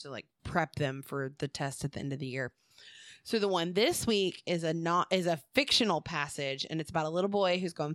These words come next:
fishing, and his dog is going with him. And all of a sudden, his dog jumps in front of him and won't let him keep walking down the path. Well, it turns out there's a copperhead in the brush,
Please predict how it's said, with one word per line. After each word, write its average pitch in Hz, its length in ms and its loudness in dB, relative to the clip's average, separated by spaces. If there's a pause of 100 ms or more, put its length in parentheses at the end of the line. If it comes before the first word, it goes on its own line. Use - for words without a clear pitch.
fishing, 147 440 2
and 156 120 -2
his 151 160 -8
dog 160 320 2
is 160 100 -6
going 143 260 -8
with 151 180 -8
him. 131 300 -8 (540)
And 165 120 4
all 175 80 6
of 175 60 2
a 180 40 2
sudden, 175 240 4
his 175 160 -2
dog 170 320 4
jumps 160 260 0
in 156 120 -4
front 294 260 4
of 214 80 -2
him 185 400 -2 (240)
and 190 120 2
won't 180 200 2
let 175 160 6
him 180 160 4
keep - 260 -6
walking 151 340 0
down 139 180 -4
the 135 80 -6
path. 175 640 2 (1400)
Well, 190 200 4
it 151 60 -2
turns 170 260 0
out 165 120 2
there's 151 200 -2
a - 20 -14
copperhead 175 480 0
in 147 100 -2
the 147 60 -4
brush, 208 480 4